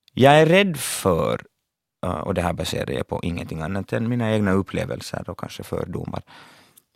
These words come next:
Men jag är rädd för att många människor ser icke-konventionell teater som någonting som bara angår en invigd konstelitistisk krets. Att det är så kallad highbrow-kultur som, som nu inte vanliga döda förstår sig på.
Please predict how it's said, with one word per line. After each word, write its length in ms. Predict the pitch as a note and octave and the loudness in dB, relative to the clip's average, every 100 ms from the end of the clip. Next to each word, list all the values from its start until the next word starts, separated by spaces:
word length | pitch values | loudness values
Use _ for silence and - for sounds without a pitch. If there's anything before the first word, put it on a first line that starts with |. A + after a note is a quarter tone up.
| _ | _
Men 140 | - A#2+ | 2 4
jag 120 | C#3 | 6
är 40 | |
rädd 160 | E3 D#3 | 4 2
för 140 | - | 4
att 120 | A#2+ | 6
många 260 | A#2 C3 A#2+ | 6 6 8
människor 400 | G#2 G2+ - E2+ | 6 4 2 0
ser 440 | - G2+ F#2 E2+ - _ _ | 2 2 4 2 -4 _ _
icke-konventionell 1040 | A2+ A2+ - F2 - E2+ E2 E2 F2 E2+ D#2 | 0 0 -2 0 2 2 0 -2 -2 -2 2
teater 560 | F2+ F2 E2 - - | 4 6 4 0 -6
som 340 | - F2 F2 - - | -4 -2 -2 -4 -2
någonting 640 | F#2+ F#2+ - E2 D#2+ - _ | 0 0 0 -2 -2 -6 _
som 240 | - F2 | -6 0
bara 180 | F2 F2+ | 2 4
angår 400 | E2+ E2+ D#2 E2 | 2 2 -2 -4
en 180 | E2+ E2+ - _ - | -6 -8 -14 _ -6
invigd 680 | F#2 F2+ E2 E2 C2+ D#2+ - | -2 0 -2 -6 -6 -10 -6
konstelitistisk 1200 | E2+ D#2+ - - D2 - - - - - - - | -6 -4 -8 -8 -10 -10 -10 -10 -10 -14 -16 -16
krets. 540 | - - - - - _ _ | -8 -8 -8 -14 -16 _ _
Att 140 | - E2 | -12 -8
det 80 | |
är 80 | D#2 | -8
så 160 | - D2 | -8 -8
kallad 340 | E2 D#2 D2 _ - F#2+ | -6 -6 -6 _ -12 2
highbrow-kultur 1160 | G2 F#2 E2+ E2 B1 A#1 - - D2+ - D2+ C#2 | 4 4 2 0 0 -4 -10 -10 -8 -6 -6 -8
som, 360 | - - - - | -10 -12 -12 -12
som 220 | - E2 | -12 -10
nu 120 | F#2 F#2 | -10 -10
inte 120 | F2 | -2
vanliga 360 | F2+ F#2 E2 | 0 0 -2
döda 240 | E2 - - | -6 -8 -8
förstår 340 | - - D2+ | -12 -10 -8
sig 200 | - F2+ | -4 -6
på. 380 | - A2 F#2+ - | -2 0 2 0